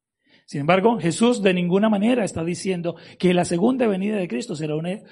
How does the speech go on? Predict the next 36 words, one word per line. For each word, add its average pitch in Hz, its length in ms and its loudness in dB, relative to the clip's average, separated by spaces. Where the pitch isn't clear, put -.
será 180 220 2
un 185 100 2
evento, 185 680 2
eh, 151 300 -2
oscuro 202 720 2
o, 170 960 -2
o - 20 -4
secreto, 190 920 0
sino 202 280 2
que 254 80 -4
por 220 180 0
el, 214 180 0
eh, 175 240 2
sino 185 220 -4
que 226 120 -2
por 208 120 -2
el 190 80 -4
contrario, 196 480 -2
está 175 240 0
haciendo 233 320 -2
un 240 100 0
énfasis 233 480 -2
mayor 208 440 -2
a 180 100 4
lo 190 120 4
que 190 120 -2
acababa 214 460 2
de 240 100 4
decir 262 260 0
con 233 120 -2
relación 170 340 -4
a - 20 -4
los 160 180 -4
días 151 220 -4
de 156 100 -6
Noé. 110 360 -12